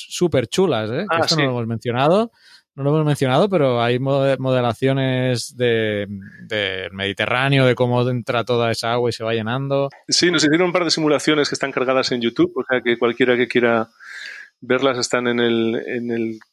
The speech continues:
Speaker 2: eh, están en mi canal personal de YouTube, Daniel García Castellanos. Y luego el blog que mencionas es, se llama Retos Terrícolas, lo tengo que reactivar un poco, pero es que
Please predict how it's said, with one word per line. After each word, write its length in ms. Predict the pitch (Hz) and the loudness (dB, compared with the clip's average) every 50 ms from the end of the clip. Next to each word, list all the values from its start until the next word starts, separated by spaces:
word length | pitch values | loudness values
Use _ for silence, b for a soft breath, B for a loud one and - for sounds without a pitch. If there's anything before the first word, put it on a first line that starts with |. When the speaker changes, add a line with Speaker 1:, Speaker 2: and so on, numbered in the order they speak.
| _ - | _ -2
Speaker 2:
eh, 220 | 135 131 123 120 | 0 2 2 2
están 180 | 117 - 143 151 | 2 0 0 0
en 80 | 156 151 | 0 0
mi 80 | 147 | 0
canal 320 | 139 151 139 143 147 139 131 | 0 0 0 0 0 0 0
personal 380 | - 131 - - 139 135 135 | 0 -2 0 0 0 0 2
de 180 | 127 131 131 127 | 2 2 2 2
YouTube, 320 | 127 127 - 143 143 147 131 | 0 -2 -2 0 0 2 2
Daniel 240 | 127 127 131 127 127 | 2 0 0 0 -2
García 240 | 131 123 - 135 123 | -2 -2 -2 -2 -2
Castellanos. 640 | 127 - - 127 131 143 143 139 170 196 - - _ _ _ _ _ _ _ _ _ _ _ _ _ _ _ _ _ _ | -2 -2 0 0 2 2 2 0 -2 -4 -6 -8 _ _ _ _ _ _ _ _ _ _ _ _ _ _ _ _ _ _
Y 300 | 139 135 135 127 123 120 | -4 -2 0 0 0 0
luego 420 | 117 123 131 139 143 151 151 147 135 | 2 2 2 4 6 6 6 6 4
el 320 | 131 131 127 123 120 117 117 | 4 2 2 2 0 0 0
blog 220 | 135 151 147 - | 2 0 0 0
que 100 | - 143 | 0 0
mencionas 440 | 147 143 139 - 147 143 151 - - | 0 0 0 0 2 2 2 2 2
es, 280 | 135 123 - - - B B B B B B B B B | 2 2 0 -2 -4 B B B B B B B B B
se 160 | - - 135 | -4 0 0
llama 200 | 135 143 151 147 | 2 2 2 2
Retos 300 | 143 151 143 - 143 - | 2 0 0 0 -2 -2
Terrícolas, 540 | - 135 123 156 170 - 175 165 175 170 - | -2 -2 -2 -2 0 2 2 2 2 0 -2
lo 100 | 127 120 | -2 -2
tengo 200 | - 143 147 139 | 0 0 2 2
que 80 | - 143 | 0 0
reactivar 440 | 135 143 131 - - 131 139 135 | 0 0 0 0 0 2 2 2
un 120 | 131 127 117 | 2 0 -2
poco, 240 | - 139 - 170 - | -2 0 0 0 0
pero 160 | 131 123 127 | 0 0 -2
es 80 | 120 | -2
que 240 | - - 127 120 113 | 0 0 2 0 0